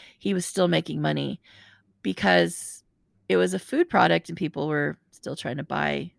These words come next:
you know, still wanted their cereal for, if they could afford it. But he was such a good manager that he was able to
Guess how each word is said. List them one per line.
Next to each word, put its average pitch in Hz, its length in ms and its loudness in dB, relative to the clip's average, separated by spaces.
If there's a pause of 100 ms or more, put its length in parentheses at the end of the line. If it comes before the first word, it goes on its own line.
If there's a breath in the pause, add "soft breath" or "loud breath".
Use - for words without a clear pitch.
(500)
you 147 100 -8
know, 131 240 -8
still - 240 -14
wanted - 200 -14
their - 80 -12
cereal - 500 -8
for, - 160 -16 (760 soft breath)
if 170 100 -12
they 147 80 -6
could 165 120 -8
afford 165 280 0
it. 160 160 0
But 175 220 4 (480 soft breath)
he 247 200 -2
was 226 100 2
such 254 240 6
a 254 40 0
good 208 180 4
manager 220 720 2 (300 soft breath)
that 254 180 4
he 196 200 -4
was 180 160 2
able 170 280 2
to 147 320 -6